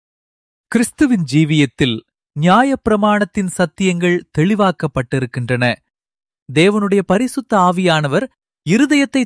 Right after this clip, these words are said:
தொடுகிறபோது கிறிஸ்துவின் வெளிச்சம் மனிதருக்கு சுத்திகரிக்கும் அவருடைய இரத்தத்தின் அவசியத்தையும் நீதிமான்களாக்கும் அவருடைய நீதியையும் வெளிப்படுத்துகிறபோது, நாம் விசுவாசத்தினால் நீதிமான்களாக்கப்படும் பொருட்டு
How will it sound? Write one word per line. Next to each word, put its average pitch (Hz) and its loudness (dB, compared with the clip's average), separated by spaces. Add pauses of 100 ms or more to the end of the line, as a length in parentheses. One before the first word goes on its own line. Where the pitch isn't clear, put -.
(100)
தொடுகிறபோது 214 2 (100)
கிறிஸ்துவின் 226 -2
வெளிச்சம் 175 0 (280)
மனிதருக்கு 208 0
சுத்திகரிக்கும் 175 -2 (280)
அவருடைய 196 2
இரத்தத்தின் 233 -2 (140)
அவசியத்தையும் 151 -2 (480)
நீதிமான்களாக்கும் 220 0
அவருடைய 156 0
நீதியையும் 151 -2 (360)
வெளிப்படுத்துகிறபோது, 156 0 (380)
நாம் 135 0
விசுவாசத்தினால் 160 -2 (360)
நீதிமான்களாக்கப்படும் 233 0
பொருட்டு 196 -2